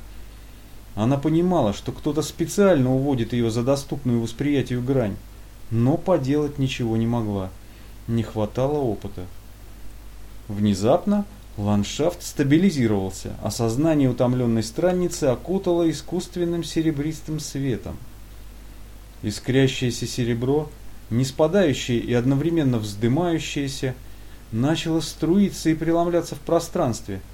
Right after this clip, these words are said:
рождая сначала еле различимые, а затем вполне конкретные формы.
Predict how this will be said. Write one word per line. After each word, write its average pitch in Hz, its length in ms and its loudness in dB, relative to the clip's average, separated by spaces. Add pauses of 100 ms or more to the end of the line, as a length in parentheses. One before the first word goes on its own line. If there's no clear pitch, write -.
(200)
рождая 117 540 2
сначала 113 480 0
еле 123 380 0
различимые, 131 760 0 (500)
а 101 120 0
затем 113 400 2
вполне 151 560 2
конкретные 156 640 -2
формы. 107 420 -4